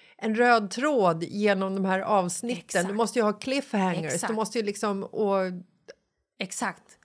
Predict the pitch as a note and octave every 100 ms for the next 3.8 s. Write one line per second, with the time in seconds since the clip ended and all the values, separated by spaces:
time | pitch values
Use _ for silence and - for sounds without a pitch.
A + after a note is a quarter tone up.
0 | _ - G3 G#3 F#3 G3 F#3+ G3+ G#3+ E3+
1 | D#3+ F3 - - F#3+ F#3+ F#3+ - G#3+ -
2 | - A3 A3+ G3 F3 D#3+ E3+ - - -
3 | G#3+ F3 D#3+ E3+ A#3 G4+ B4+